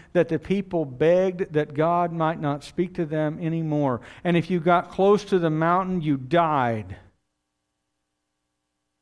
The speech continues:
If you messed up in the temple or in the tabernacle as you came near to God's presence and his glory, what happened?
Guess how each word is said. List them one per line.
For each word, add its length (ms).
If 280
you 440
messed 560
up 320
in 140
the 80
temple 600
or 180
in 140
the 80
tabernacle 960
as 200
you 120
came 500
near 400
to 160
God's 560
presence 640
and 220
his 240
glory, 640
what 260
happened? 680